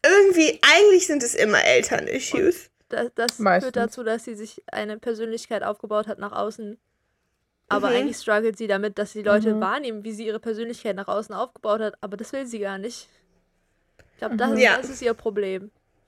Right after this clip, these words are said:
Speaker 2: Ich fand das
Speaker 3: Klar.
Speaker 2: übrigens auch sehr verwirrend, als sie angefangen haben, Your Power zu spielen, während Iri damit gestruggelt hat, dass Saskia jetzt weg ist und sie nicht weiß, wie sie mit dieser ganzen Situation umgehen soll. Und ich so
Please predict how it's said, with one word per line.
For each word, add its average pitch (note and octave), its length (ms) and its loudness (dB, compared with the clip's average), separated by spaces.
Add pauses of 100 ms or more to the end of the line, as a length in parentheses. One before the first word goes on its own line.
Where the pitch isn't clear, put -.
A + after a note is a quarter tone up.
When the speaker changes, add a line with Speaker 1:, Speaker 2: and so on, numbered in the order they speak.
(1500)
Speaker 2:
Ich - 60 -20
fand A3 140 -4
das A#3+ 80 -4
Speaker 3:
Klar. G#3+ 160 -2
Speaker 2:
übrigens G#3 160 -2
auch A3 120 -6
sehr A#3+ 260 -6
verwirrend, A#3+ 600 -8
als - 180 -12
sie - 100 -14
angefangen A3+ 640 -12
haben, G#3 360 -10 (720)
Your A#3+ 240 -2
Power B3+ 460 0
zu A3 160 -16
spielen, A3 580 -6 (260)
während A3+ 400 -8
Iri C4 640 -10
damit A3 300 -6
gestruggelt A#3+ 540 -8
hat, A#3 180 -6
dass A3+ 140 -8
Saskia A3+ 480 -4
jetzt G#3+ 240 -8
weg A#3+ 200 -6
ist D4+ 180 -8
und A#3 180 -14
sie B3+ 100 -14
nicht B3+ 240 -14
weiß, A3 400 -2 (380)
wie A#3 80 -10
sie A#3 140 -8
mit A#3 140 -8
dieser A3 240 0
ganzen A3 360 -6
Situation A3 600 -4
umgehen F#3+ 280 -8
soll. F#3 100 -8
Und G3 60 -10
ich G#3+ 100 -10
so G#3 160 -6